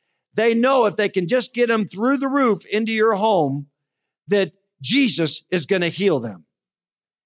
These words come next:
Jesus is gonna heal Billy. Now, if, if I didn't have expectant faith, I would be really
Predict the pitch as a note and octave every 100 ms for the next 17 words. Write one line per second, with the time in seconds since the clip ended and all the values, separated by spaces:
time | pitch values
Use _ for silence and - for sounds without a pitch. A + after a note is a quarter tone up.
0 | _ _ - B3+ C#4 D#3+ E3 D#3 C3 F3+
1 | D3+ E3 F3 A#2+ D3+ B2+ G2+ _ _ _
2 | _ _ _ _ _ - G#3+ F#3 C3+ _
3 | _ _ _ _ _ _ _ _ _ _
4 | _ _ _ _ _ _ _ _ _ _
5 | _ _ _ _ _ _ _ _ _ _
6 | _ - E3+ - - E3+ A#3+ D#4+ B3+ C4
7 | B3 - - C4 C4 A3+ F#3+ A#3 C#4 A#3+
8 | _ _ _ _ - A3+ C#4+ G3+ G3+ F3+
9 | A#3 C4 C#4 B3 -